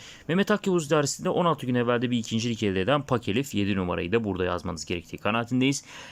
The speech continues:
Eray Çizik idaresindeki bir safkan dokuz numara Siyah Fırtına'yı da tavsiye ediyorum. Ee, daha sonra arkadaşlar Fesih Çetin başta bir hafta evvel yine ikinci olan bir isim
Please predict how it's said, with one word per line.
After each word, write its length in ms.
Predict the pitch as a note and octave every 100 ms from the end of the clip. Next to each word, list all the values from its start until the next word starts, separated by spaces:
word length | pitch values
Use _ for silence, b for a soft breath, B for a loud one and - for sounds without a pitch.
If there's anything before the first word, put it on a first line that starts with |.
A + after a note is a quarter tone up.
| B
Eray 240 | F3 F#3+
Çizik 280 | D3+ D3+ D3
idaresindeki 520 | C#3 C3 A#2+ - G#2+
bir 80 | G#2+
safkan 420 | G2 G#2 - C3
dokuz 200 | A#2+ A2+
numara 180 | G2+ G#2
Siyah 260 | - A#2+ A2+
Fırtına'yı 440 | - F#2+ F#2+ F2
da 100 | A2
tavsiye 420 | A#2 F#2+ E2+ A2
ediyorum. 300 | A#2 C3 D3 C#3+ B B B
Ee, 60 | - B2+ B2 B2 B2
daha 140 | E3+ E3+
sonra 180 | D3+
arkadaşlar 460 | C3+ B2 C3+ - C#3
Fesih 240 | C#3+ -
Çetin 320 | - B2+ C3 A#2
başta 380 | G#2+ - B2+
bir 80 | C3
hafta 220 | A2 -
evvel 200 | G#2 G2+
yine 120 | G2 G2
ikinci 300 | - G2 G2
olan 240 | F#2 F2
bir 60 | F2+
isim 260 | - C3